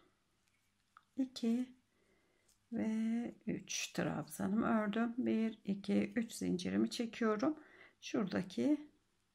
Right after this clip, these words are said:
ilk zincirimle şu, e, zincirimizin bulunduğu yere gelip buraya sabitleniyorum ve bir tane de zincirimi çekip iyice,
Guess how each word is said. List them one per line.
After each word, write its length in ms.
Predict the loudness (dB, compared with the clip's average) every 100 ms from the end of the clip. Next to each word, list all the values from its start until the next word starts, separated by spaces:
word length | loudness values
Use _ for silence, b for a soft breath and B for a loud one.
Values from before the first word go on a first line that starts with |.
| _ _ _
ilk 240 | 6 6 0
zincirimle 1040 | -8 -2 4 4 6 4 4 4 2 B B B B
şu, 560 | -14 -12 -6 -2 -2 2 4
e, 220 | 4 2
zincirimizin 840 | 4 4 6 4 2 0 -2 0
bulunduğu 420 | 2 2 2 0
yere 300 | 0 0 -2
gelip 720 | -2 0 2 4 2 0 -6 -20 -20 -20 _ _ _ _ _ _ _ -4
buraya 460 | 0 2 2 0
sabitleniyorum 1160 | -2 0 0 0 -4 0 2 2 0 0 0 0
ve 140 | 6
bir 220 | 8 8
tane 340 | 4 -2 0 0
de 120 | 0
zincirimi 540 | 2 2 2 -2 -2
çekip 400 | 0 -2 -2 2
iyice, 460 | 6 8 8 4 0